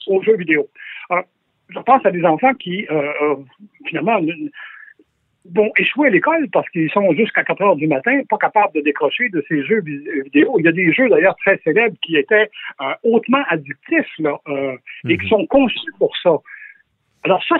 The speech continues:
Speaker 1: ça fait partie des conséquences. On est peut-être en santé mentale aussi quand on est rendu à dire qu'on est trop addictif à des jeux vidéo.
Speaker 2: Ouais.
Speaker 1: Je pense, par exemple, que quelqu'un qui est très ad-,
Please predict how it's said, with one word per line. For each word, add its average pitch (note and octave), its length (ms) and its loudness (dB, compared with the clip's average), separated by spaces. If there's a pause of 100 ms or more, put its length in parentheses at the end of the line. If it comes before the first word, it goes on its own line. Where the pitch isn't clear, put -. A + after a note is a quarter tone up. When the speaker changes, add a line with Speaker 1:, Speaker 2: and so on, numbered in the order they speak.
Speaker 1:
ça D3+ 80 -4
fait F3 140 0
partie - 300 -2
des G#3 120 4
conséquences. D#3 520 0
On G3 100 2
est G#3+ 80 6
peut-être C#4 340 0
en F#3+ 140 0
santé E3+ 340 2
mentale D3+ 440 2
aussi C#3+ 300 -2
quand B3+ 180 -2
on G3 140 0
est F#3+ 120 0
rendu F3 340 4
à E3+ 120 2
dire G3+ 280 4
qu'on E3 420 0
est E3 140 2
trop F#3+ 240 2
addictif D#3+ 540 -4 (460)
à D#3 180 -4
des D3 160 0
jeux D3+ 200 -2
vidéo. C#3+ 420 6
Speaker 2:
Ouais. A#2+ 260 2
Speaker 1:
Je D#3+ 60 2
pense, B3+ 280 2 (320)
par F3+ 120 0
exemple, F#3 360 2
que D#3+ 100 0
quelqu'un F#3 480 0
qui E3 100 -4
est C#3 100 -2
très A3 340 2
ad-, E3+ 160 0